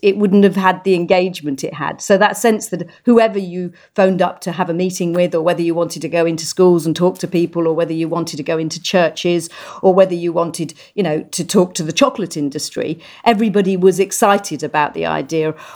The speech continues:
of a chocolate company that was called Divine, that had fantastic flavoured products, and had a farmers' organisation directly, you know, linked to it, so that when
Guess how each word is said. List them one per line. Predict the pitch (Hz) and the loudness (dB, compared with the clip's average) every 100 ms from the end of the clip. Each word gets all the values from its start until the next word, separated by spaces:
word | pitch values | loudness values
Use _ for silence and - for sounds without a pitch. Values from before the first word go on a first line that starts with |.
| - | -2
of | 185 170 | 0 0
a | |
chocolate | 180 214 190 | 0 -2 -2
company | - 175 131 175 170 165 | -2 -2 -2 -2 0 0
that | 170 | -2
was | 165 | 0
called | - 277 214 | 4 4 4
Divine, | 190 190 185 185 | 0 0 0 0
that | 165 - | -2 -4
had | 165 | -6
fantastic | - 175 175 196 208 - - | -4 -6 -4 -6 -6 -6 -6
flavoured | - 160 160 165 | -4 -4 -4 0
products, | 320 233 175 - - - - - | 2 2 -2 -8 -20 -20 -8 0
and | 247 | 0
had | 240 247 277 | 0 0 2
a | |
farmers' | 277 277 285 269 233 | 4 4 6 4 2
organisation | 226 202 196 202 196 202 | 0 -2 -4 -2 -2 -2
directly, | 196 202 214 - 202 190 185 180 - | 2 2 2 0 -4 -2 -2 -8 -4
you | 202 | -2
know, | 151 | 0
linked | 170 220 226 - - | 2 2 2 -6 -8
to | 165 | -4
it, | - - - - - | -4 -6 -12 -18 0
so | 214 | 4
that | 190 208 | 4 4
when | 208 220 214 196 | 4 2 2 0